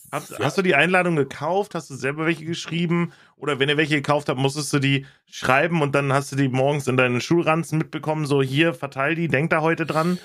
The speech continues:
Speaker 1: Gab's sowas?
Speaker 2: Ich muss dir ehrlich sagen, und es tut mir auch ein bisschen leid, aber ich weiß es gar nicht mehr. Ich weiß
Speaker 1: Okay.
Speaker 2: gar nicht, ob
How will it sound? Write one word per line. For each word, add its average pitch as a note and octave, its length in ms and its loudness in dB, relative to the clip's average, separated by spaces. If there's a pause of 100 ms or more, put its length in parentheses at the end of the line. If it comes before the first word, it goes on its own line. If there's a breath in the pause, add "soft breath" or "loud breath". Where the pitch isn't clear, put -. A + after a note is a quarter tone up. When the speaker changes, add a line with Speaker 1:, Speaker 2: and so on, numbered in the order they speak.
(220 loud breath)
Speaker 1:
Gab's C#3+ 200 -10
sowas? F#3+ 380 -2 (220)
Speaker 2:
Ich - 180 -6
muss D3+ 380 6
dir C3+ 240 4
ehrlich D3+ 440 4
sagen, C3+ 560 2
und A#2 180 -2
es - 140 -4
tut - 180 -8
mir C3+ 80 2
auch B2 100 4
ein A#2+ 80 2
bisschen A#2 320 2
leid, B2+ 300 2
aber G#2 260 -2 (160)
ich - 280 -10
weiß C#3+ 340 2
es - 160 -8
gar G2 180 -2
nicht F2+ 240 -8
mehr. F#2 280 -2 (340 loud breath)
Ich - 140 -4
weiß C3+ 180 6
Speaker 1:
Okay. A#2 80 2
Speaker 2:
gar E3 100 6
nicht, D#3 180 2
ob D3 200 -2